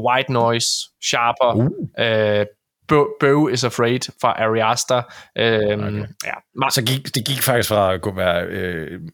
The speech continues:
Speaker 2: kedeligt til at være lidt interessant nu.
Speaker 1: Jeg synes, at det her, det er et godt match, øh, for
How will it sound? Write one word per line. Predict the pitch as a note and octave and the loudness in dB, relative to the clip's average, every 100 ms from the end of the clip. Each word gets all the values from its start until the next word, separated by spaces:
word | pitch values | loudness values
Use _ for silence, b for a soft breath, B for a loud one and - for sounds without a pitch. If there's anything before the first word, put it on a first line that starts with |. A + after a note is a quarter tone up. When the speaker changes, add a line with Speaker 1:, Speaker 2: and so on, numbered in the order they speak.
| A2 _ _ - | -18 _ _ -6
Speaker 2:
kedeligt | A2 G#2+ G2 - | -2 0 -2 -2
til | G#2 | -4
at | E2+ | -2
være | F2 E2+ - - | -4 -6 -12 -6
lidt | G#2 G2 | -2 -2
interessant | F2+ E2+ D#2 E2 D#2+ | -2 -4 -6 -6 -6
nu. | F#2 | -2
Speaker 1:
Jeg | E3 F#3 | -2 0
synes, | G3 F#3+ F#3+ - C#3+ | 2 2 2 0 0
at | C#3+ C#3 - | 0 0 0
det | E3+ | 2
her, | E3 | 2
det | D3 D3+ C#3+ | 0 0 2
er | C3 | 2
et | B2+ - - | 0 -4 0
godt | D3 D3 D3 | 0 0 -2
match, | B2+ B2+ - - - - - - | 0 0 0 -2 -4 -6 -6 0
øh, | A#2+ A2+ | 2 2
for | - - B2+ A#2+ A#2+ | -2 0 2 2 2